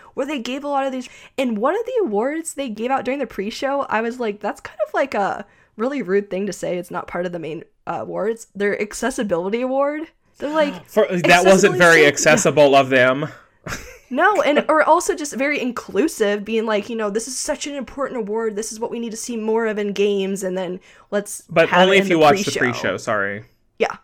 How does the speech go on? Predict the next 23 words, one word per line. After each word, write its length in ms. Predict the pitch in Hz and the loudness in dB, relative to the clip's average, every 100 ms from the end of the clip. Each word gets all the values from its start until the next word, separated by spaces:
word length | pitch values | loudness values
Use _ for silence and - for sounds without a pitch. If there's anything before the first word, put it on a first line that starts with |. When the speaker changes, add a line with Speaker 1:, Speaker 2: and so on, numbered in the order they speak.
| - | -2
Speaker 2:
Yeah. 180 | 120 98 | 0 0
Speaker 1:
Yeah. 140 | - | -4
And 80 | - | -4
I 20 | |
was 100 | 220 | -4
like, 240 | 240 202 - _ _ _ _ | -2 -2 -4 _ _ _ _
Speaker 2:
Yeah. 80 | 240 262 | 0 0
Speaker 1:
"Okay, 480 | 262 214 - - _ _ _ | 2 0 -2 -10 _ _ _
okay, 380 | 220 233 - - | -4 -2 -4 -8
guys." 460 | - - - 214 - | -8 -8 -10 -12 -10
Like, 440 | 185 62 - - _ - - - - - | -10 -12 -16 -20 _ -18 -16 -20 -20 -20
<laughs> 520 | _ _ _ _ _ | _ _ _ _ _
n-, 260 | 90 214 - _ _ _ - | -14 -12 -12 _ _ _ -8
I 200 | 196 185 | -4 -4
just, 420 | 185 - - - _ _ _ _ _ - | -4 -8 -10 -14 _ _ _ _ _ -4
I 260 | 220 226 | 0 0
just 200 | 220 202 | 0 -4
was 140 | 208 196 | -4 -4
annoyed 240 | 180 160 | -4 -6
by 120 | 147 | -6
that 200 | 139 117 | -4 -4
with, 120 | - | -4
like, 260 | 180 180 - | -8 -10 -14